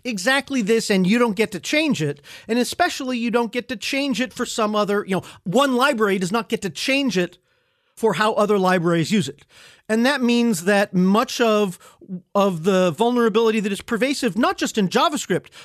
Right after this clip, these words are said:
but in Rust and in C sharp and in Java and in all these other things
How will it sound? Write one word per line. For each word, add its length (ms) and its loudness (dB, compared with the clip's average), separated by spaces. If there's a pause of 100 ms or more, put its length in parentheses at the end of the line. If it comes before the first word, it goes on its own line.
but 240 0
in 160 0
Rust 480 -2 (300)
and 100 -2
in 60 0
C 200 -2
sharp 380 -2 (300)
and 140 -2
in 100 0
Java 560 -2
and 120 -2
in 80 -2
all 100 -2
these 140 -2
other 180 0
things 440 -4